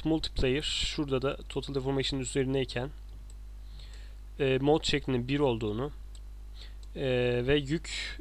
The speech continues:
e, çarpanının beş nokta altı yüz kırk üç olduğunu görüyoruz.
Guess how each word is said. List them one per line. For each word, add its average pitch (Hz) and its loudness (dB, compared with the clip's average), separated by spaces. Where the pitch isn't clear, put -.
e, 123 4
çarpanının 127 4
beş 147 2
nokta 147 -2
altı 143 0
yüz 160 -2
kırk - -4
üç 151 -2
olduğunu 117 2
görüyoruz. 120 -2